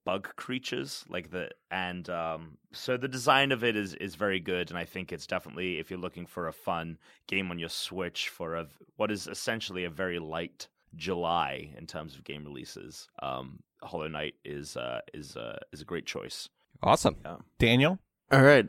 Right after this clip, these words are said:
Speaker 4: Uh, let's see. I played a little bit of M L B The Show, but not too much else. The, the World Series of Poker is going on right now, and they're airing a lot of it on E S P N,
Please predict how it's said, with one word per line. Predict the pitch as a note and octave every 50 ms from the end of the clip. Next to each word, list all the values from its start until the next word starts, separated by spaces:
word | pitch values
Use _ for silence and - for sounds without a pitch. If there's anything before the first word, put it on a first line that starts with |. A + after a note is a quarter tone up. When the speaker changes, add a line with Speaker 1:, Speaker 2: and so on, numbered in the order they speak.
| - -
Speaker 4:
Uh, | C3+ C#3 C#3+ C#3+ C#3+
let's | C3+ - -
see. | - A#2
I | A2
played | - D3 D3 C3
a | B2+
little | D3 D3 C#3
bit | C3 C#3
of | C3
M | B2+ B2+ B2+
L | A#2
B | B2 C3
The | B2+ A2+
Show, | G#2 - - - C3+ C3 B2+ B2+ B2+ B2+ B2+ B2 A#2+ A#2+ - -
but | - A2+ A2+ F#2+ - - - -
not | B2 B2 A#2+
too | - C3
much | B2 A2+ -
else. | B2 A2+ A2+ -
The, | - B2+ B2 A#2+ A2+ G2+ - -
the | A#2+ B2 A#2+ A#2
World | A2+ C3+ C3+ B2+
Series | - C#3 B2+ A2+
of | A2+ -
Poker | - B2+ A#2 - A#2+ A2
is | G#2 -
going | A2 G#2+ G#2+ G#2+
on | G#2+ G#2+ G#2+ G#2+
right | A2 G#2+ G2
now, | G#2+ A2 A2 A2
and | G#2+ G2+
they're | G#2 - -
airing | A2+ A2+ A2 G#2+
a | G#2 G#2
lot | G#2 G#2 G#2+
of | G#2+ G2+
it | G#2+
on | G#2 G2 - - -
E | A2
S | G#2+ -
P | - - A2+ A2
N, | A2+